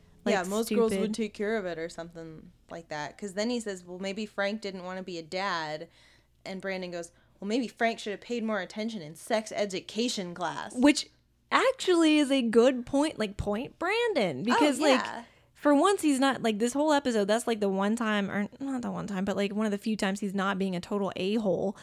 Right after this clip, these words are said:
Speaker 1: And, like, kind of is like, "Wait, Steve, you're being a jerk." Like, it's also his responsibility, too.
Speaker 2: Yeah. Well, 'cause that was, like, right after that, Steve goes, "What are you saying? It's all his fault?" And I just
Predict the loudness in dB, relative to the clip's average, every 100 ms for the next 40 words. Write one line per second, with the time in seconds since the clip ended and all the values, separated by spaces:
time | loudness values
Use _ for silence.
0 | -18 0 2 4 2 -2 -12 _ _ _
1 | 0 2 4 4 2 2 0 0 -4 0
2 | 0 0 0 -2 -4 _ -4 0 0 -2
3 | -6 -4 -2 -2 -4 _ _ _ _ 0
4 | 0 2 4 4 4 2 2 0 0 0
5 | -6 -6 -8 -8 -8 -6 -6 -12 -12 -2
6 | 0 0 -4 -14 -12 -4 -2 -2 -6 -14
7 | _ -6 -2 -4 -4 -16 _ -18 -18 _
8 | -4 -2 -2 -4 -8 -8 -6 -4 -2 -4
9 | -4 -6 -6 -6 -10 -10 -6 -6 -6 -8
10 | _ _ _ -4 -2 -6 -6 -6 -4 -2
11 | -2 -2 -6 -4 0 0 0 -4 -4 -4
12 | -6 -6 -6 -6